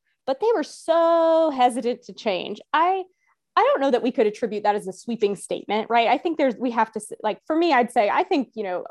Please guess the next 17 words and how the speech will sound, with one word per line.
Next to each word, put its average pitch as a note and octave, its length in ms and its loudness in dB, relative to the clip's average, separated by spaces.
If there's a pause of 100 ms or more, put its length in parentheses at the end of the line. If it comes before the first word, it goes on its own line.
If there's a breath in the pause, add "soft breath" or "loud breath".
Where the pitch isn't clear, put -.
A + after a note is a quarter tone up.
over C4 180 0
the G3+ 80 0
course A#3+ 260 -2
of - 60 -20
history, A3+ 320 -2
there's G3+ 220 -4
been A3 160 -4
consistent G#3 640 -10 (400)
progress G#3 480 0
and G3+ 80 -8
evolution G3 540 -4
and F3+ 120 -8
invention F#3 560 -6
and F3+ 140 -8
things G3 180 -8
like F#3 200 -2
that. F3+ 200 0